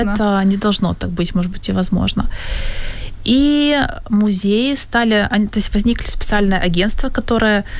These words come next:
э, придумывают, какие бы сделать, э, экспозиции в музеях, чтобы сделать такого интересного, чтобы люди пришли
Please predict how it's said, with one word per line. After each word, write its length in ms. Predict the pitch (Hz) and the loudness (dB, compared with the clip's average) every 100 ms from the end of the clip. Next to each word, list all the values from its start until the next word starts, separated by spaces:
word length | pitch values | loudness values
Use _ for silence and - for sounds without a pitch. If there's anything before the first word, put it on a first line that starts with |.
| - - 190 | -8 -4 0
э, 220 | 190 185 - | 2 0 0
придумывают, 580 | 202 247 233 196 185 | 0 2 2 2 0
какие 440 | - 202 - 233 220 | -2 -4 0 0 0
бы 260 | 202 202 190 | 0 0 0
сделать, 640 | 190 208 208 202 - - | 0 0 2 2 0 0
э, 400 | 196 190 185 180 170 - - | 0 2 2 0 -2 -6 -6
экспозиции 640 | - - 208 269 - 254 | -4 0 2 2 0 0
в 40 | 220 | 2
музеях, 300 | 214 196 185 | 2 0 -2
чтобы 340 | - 208 202 | -2 -2 -2
сделать 320 | 190 220 208 | 0 0 0
такого 320 | - - 208 202 | -2 0 0 2
интересного, 680 | 202 - 220 311 - 233 190 | 0 0 0 0 0 0 0
чтобы 300 | - 208 202 | 0 0 2
люди 300 | 214 240 - | 2 0 0
пришли 580 | - 190 190 - 302 | 0 0 0 0 0